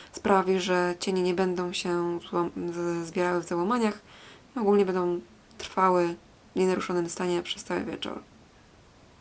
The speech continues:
Wracając do cienia Sleek, czyli tego najciemniejszego brązu, oraz mieszając go z cieniem Selfish, czyli takim brązem, który wpada już troszeczkę też w szarość.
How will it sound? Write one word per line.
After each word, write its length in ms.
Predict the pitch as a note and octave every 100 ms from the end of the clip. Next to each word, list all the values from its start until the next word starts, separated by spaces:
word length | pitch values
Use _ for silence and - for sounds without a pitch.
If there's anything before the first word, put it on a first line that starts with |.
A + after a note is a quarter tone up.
| - - - - - - - - - - - - - - - - - - - - -
Wracając 360 | G#3+ G#3 G3+
do 60 | G3
cienia 300 | F3+ F#3 F3+
Sleek, 280 | - G3+ G3+
czyli 260 | - F3
tego 200 | E3+ E3+
najciemniejszego 720 | F3 F3 F3 F3 E3+ F#3 F3+
brązu, 580 | F3 E3+ E3 D3+ F3 A3 - - - -
oraz 360 | F#3 F#3+ F3+ F3+
mieszając 460 | F#3 F#3+ F#3 F3+
go 280 | - F#3 F3
z 380 | F3 - E3+ E3
cieniem 360 | F#3+ F3 E3+ F3
Selfish, 760 | - E3 - G3 C4 - - - - - - - - - -
czyli 160 | F#3
takim 480 | F3+ G3 F#3 F3 F3+
brązem, 580 | - F#3 F#3+ G3 G3+ G3
który 260 | - F3+ F#3
wpada 320 | - G3 F#3+
już 160 | F3+
troszeczkę 340 | - G3 - F#3+
też 280 | F3+ - F3
w 240 | E3+ E3+
szarość. 600 | - E3 E3+ A#3+ C#4+